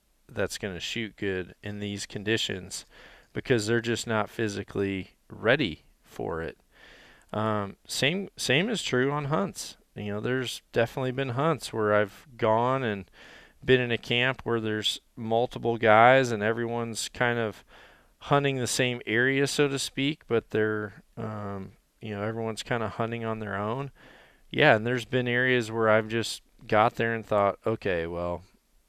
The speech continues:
I know I'm gonna be one of the only people that are gonna be up there, um, at least with this group." So I think if you can,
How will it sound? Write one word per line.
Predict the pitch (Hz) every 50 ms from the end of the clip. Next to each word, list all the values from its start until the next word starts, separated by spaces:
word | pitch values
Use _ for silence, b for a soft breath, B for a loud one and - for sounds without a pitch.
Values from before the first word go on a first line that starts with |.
| _ _ _ _ -
I | 107 117 127
know | 120 110 107 104
I'm | 98 98 104
gonna | 107 104 101
be | 95 101 101 101
one | 104 101 101
of | 98 92
the | 87 92 98
only | 101 101 95 90
people | 85 - - 110 - - 92 90
that | 90 87
are | 87 85
gonna | 87 85 85
be | 82 85 90 87 87 87 - - -
up | 101 98 - _ -
there, | - 85 104 120 107 - - - - _ b b b b b b b b b b _
um, | - 113 104 101 95 92 90 87 82 82 - -
at | - 98 95
least | 101 104 101 - -
with | - 92 -
this | - 113 110 - -
group." | - - 92 87 80 - - - - _ _
So | - - - - 107 104 101 101 101 95 - - - - - _ _ _ _ _ _ _ _ _ _ _ _ _ _ _ _ - - B B B B B B B _
I | - 120
think | - 151 139 135 127
if | 131 117 -
you | 139 131
can, | - - 127 120 120 117 113 113 117